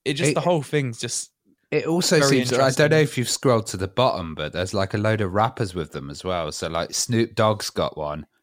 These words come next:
Speaker 2: Ludacris has got one,
Speaker 1: <laughs>
Speaker 2: Little John. And it's like, maybe these are just rappers that are buying <laughs> this Polycade.
Speaker 1: Oh, yeah.
Speaker 2: And, yeah.
Speaker 1: Oh, yeah, that, that's so weird. <laughs>
Speaker 2: Maybe it's just a rapper's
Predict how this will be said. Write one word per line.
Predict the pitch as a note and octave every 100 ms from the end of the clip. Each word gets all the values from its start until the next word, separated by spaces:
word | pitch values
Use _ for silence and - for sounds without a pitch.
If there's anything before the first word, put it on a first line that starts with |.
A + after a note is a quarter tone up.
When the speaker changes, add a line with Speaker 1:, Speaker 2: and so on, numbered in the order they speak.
| -
Speaker 2:
Ludacris | G2 B2+ A#2+ G#2+ G2 E2+ F2
has | -
got | F2+ -
one, | D#2+ F2 D3 F#3+
Speaker 1:
<laughs> | -
Speaker 2:
Little | E3+ D3 D#3 C3+
John. | A#2 B2 G2 E2+ F#2+ _ _ _ _ -
And | A2
it's | A2+ -
like, | D3+ B2+ C3+
maybe | D#3 F3+ E3 C#3 A2
these | C3+ B2+
are | A2+
just | G#2 - - -
rappers | E2+ A2 D#3 - D3+ B2
that | B2
are | G#2
buying | G2+ G2+ G2+ -
<laughs> |
this | F3 - -
Polycade. | - A3+ G3 F#3 G#4+ G#4+
Speaker 1:
Oh, | G#4
yeah. | A4 F#4+ - F#3
Speaker 2:
And, | F3 F3 - - B3+ C#4+
yeah. | E3 C4+ - F3 - F#3 - _ - - E3 - -
Speaker 1:
Oh, | G3 A#3
yeah, | B3 A3+
that, | E3 - _ -
that's | - -
so | - G3+ F#3 F3+
weird. | D#3+ F#3 - - G3+ -
<laughs> | - - _ _
Speaker 2:
Maybe | C3+ D#3 F#3
it's | -
just | C3 A#2+
a | F#2+
rapper's | G2+ G2 - F2 -